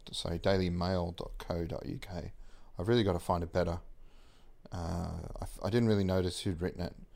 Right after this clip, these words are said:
until everyone pointed out the fact that it was actually in Switzerland, which is in there in the caption,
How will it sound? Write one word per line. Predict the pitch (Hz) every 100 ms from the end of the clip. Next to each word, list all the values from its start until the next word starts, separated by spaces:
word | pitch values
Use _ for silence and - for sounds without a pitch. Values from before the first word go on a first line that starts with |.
| - - -
until | 107 104
everyone | 98 95
pointed | - 98 90
out | 92 -
the |
fact | - 95 87 -
that |
it | - - - - - -
was | 95
actually | 107 - 98
in | 90
Switzerland, | - 117 107 92 85 104 - - - - - - - - - -
which | 104 -
is | - 110 101
in | - 120 135
there | 127 113 107
in | 87 101
the |
caption, | - 127 - 95 123